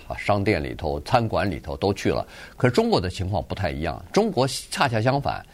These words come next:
我们都知道中国本身啊，我相信不光是中国，可能整个华人大概都是这样的情况，本身就有一个储蓄的习惯，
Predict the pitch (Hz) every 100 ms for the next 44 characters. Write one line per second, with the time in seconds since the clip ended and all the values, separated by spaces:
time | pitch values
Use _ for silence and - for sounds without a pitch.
0 | - - - 113 151 208 - 196 208 -
1 | - 247 233 92 113 127 73 76 170 202
2 | 165 67 - - - - 110 226 247 220
3 | 120 - 196 254 - 113 170 90 67 113
4 | 185 - 135 - - 190 104 120 95 101
5 | 151 120 110 67 - - 104 76 - -
6 | - - 139 107 101 214 247 262 160 87
7 | 90 139 - - 82 - 208 92 - 90
8 | 65